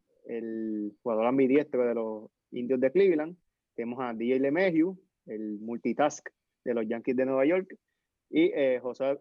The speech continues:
José Abreu, el cubano de los, eh, Medias Blancas de Chicago. Estos son los tres candidatos que fueron escogidos para este premio jugador más valioso. A mi entender, eh, se lo va a llevar el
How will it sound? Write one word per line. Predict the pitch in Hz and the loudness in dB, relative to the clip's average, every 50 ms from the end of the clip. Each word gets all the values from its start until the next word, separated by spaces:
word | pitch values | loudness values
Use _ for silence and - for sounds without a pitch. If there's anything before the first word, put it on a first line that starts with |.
| _ _ - | _ _ -8
José | 147 139 131 - - 160 165 - | -6 -6 -6 -4 -6 -8 -6 -6
Abreu, | 151 131 123 123 131 135 123 107 - - | -6 -4 -2 -2 -2 -2 -2 -4 -6 -10
el | 117 117 104 | -10 -12 -12
cubano | - - 117 123 139 143 147 147 | -12 -8 -6 -6 -6 -4 -4 -2
de | 143 135 | -2 -2
los, | 127 120 117 110 - - - - - | -2 -4 -6 -8 -12 -18 -20 -20 -16
eh, | 123 117 110 110 | -16 -16 -16 -14
Medias | 113 117 113 110 110 | -10 -8 -6 -6 -6
Blancas | 117 117 - 139 131 | -8 -6 -2 -2 0
de | 131 139 | 0 0
Chicago. | - 156 143 160 151 143 135 147 - _ _ _ _ _ _ _ _ _ _ _ _ _ _ _ _ _ _ _ - | 0 0 2 4 4 4 4 2 -2 _ _ _ _ _ _ _ _ _ _ _ _ _ _ _ _ _ _ _ -12
Estos | 127 127 - 139 127 | -10 -4 -4 -2 0
son | 147 143 | 0 2
los | 143 139 131 | 2 2 2
tres | - 131 123 | 0 -4 -2
candidatos | - 135 135 135 135 135 131 135 135 - | -2 -4 -2 0 0 0 -2 -2 -6 -4
que | - 127 120 | -2 -2 -2
fueron | - 123 127 131 135 | -2 -4 -6 -6 -8
escogidos | 135 - 143 156 180 185 160 - - _ _ _ _ _ _ _ _ _ _ - | -6 -4 0 2 2 2 2 -2 -6 _ _ _ _ _ _ _ _ _ _ -6
para | - 123 127 123 120 | -4 -2 0 0 -2
este | 117 _ - 139 135 135 131 131 131 127 120 117 113 110 107 104 _ _ _ - | -4 _ -2 0 0 2 2 2 2 0 0 -2 -4 -6 -8 -12 _ _ _ -8
premio | - 127 131 135 135 | -8 -6 -6 -4 -2
jugador | 131 131 127 131 | 0 0 0 0
más | 131 135 131 | -2 -4 -2
valioso. | 135 143 151 180 190 180 170 - 156 139 151 - _ _ _ _ _ _ - | 0 0 2 2 2 2 0 -2 -6 -10 -10 -12 _ _ _ _ _ _ -14
A | 139 | -12
mi | 131 135 131 | -10 -10 -10
entender, | 127 - - 135 123 123 135 165 165 147 143 143 147 _ _ _ _ _ _ _ _ _ _ _ _ | -10 -8 -8 -8 -6 0 2 2 2 2 0 -2 -6 _ _ _ _ _ _ _ _ _ _ _ _
eh, | - - 117 117 117 117 113 113 107 | -10 -8 -6 -6 -4 -6 -6 -8 -8
se | - 131 | -6 -6
lo | 120 120 | -4 -4
va | 117 117 | -2 -2
a | |
llevar | 123 131 135 139 143 | -2 0 0 0 0
el | 143 139 135 131 123 - | 0 0 -2 -2 -4 -6